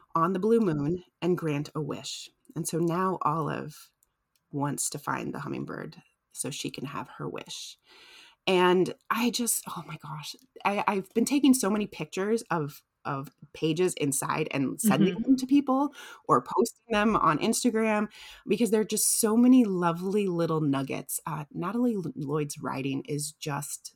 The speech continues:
Speaker 1: lyrical and, and funny, and Olive's personality really shines through. The voice is just fabulous. And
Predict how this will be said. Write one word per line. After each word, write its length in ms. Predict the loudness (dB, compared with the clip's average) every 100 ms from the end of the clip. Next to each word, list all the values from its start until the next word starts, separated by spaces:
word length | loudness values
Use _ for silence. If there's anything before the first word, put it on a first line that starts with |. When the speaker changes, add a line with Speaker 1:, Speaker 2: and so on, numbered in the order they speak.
| -12
Speaker 1:
lyrical 800 | -4 -2 -2 -4 -2 0 0 -2 -10 -20 -20 -8
and, 420 | -4 -2 -2 -4 _ -8
and 260 | -6 -6
funny, 760 | -4 0 2 4 4 2 0 -4
and 280 | -4 -2 -2 -2
Olive's 360 | -2 -2 -6
personality 680 | -6 -6 -4 -4 -4 -4 -6
really 300 | -4 0 0
shines 380 | -2 -6 -6 -6
through. 200 | -6 -6
The 80 | -4
voice 380 | -2 -2 -2
is 80 | -6
just 300 | -8 -12 -12
fabulous. 560 | -14 -14 -8 -8 -6 -6
And 220 | -2 -2